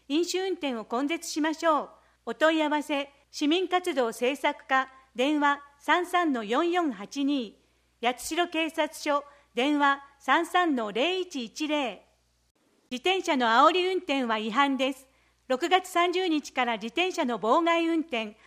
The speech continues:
煽り運転が新たな危険行為に規定され、違反対象になりました。十四歳以上で運転中の携帯電話の使用、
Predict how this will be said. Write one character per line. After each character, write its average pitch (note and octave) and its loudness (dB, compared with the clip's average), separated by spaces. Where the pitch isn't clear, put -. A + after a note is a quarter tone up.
煽 C#4+ 4
り F#4 -2
運 F#4+ -4
転 C#4+ -4
が A#3 -2
新 F4 2
た E4+ -2
な A3+ -4
危 - -18
険 F4+ 0
行 F#4 0
為 F4 0
に B3+ -2
規 - -18
定 C4+ -2
さ C#4 -2
れ、 B3+ -2
違 A3 -6
反 F4 0
対 F4+ 0
象 D4 -2
に A#3+ -2
な A3 -4
り A3+ -4
ま B3+ 0
し - -16
た。 A3+ -6
十 C#4+ 0
四 F#4 2
歳 F4 0
以 F4 -2
上 E4 0
で A#3+ -2
運 C#4+ 0
転 E4 -4
中 D#4 -4
の D4 -2
携 D#4+ -4
帯 E4+ 2
電 E4 -2
話 C4+ 0
の G#3 -8
使 G#3 -10
用、 A#3 -4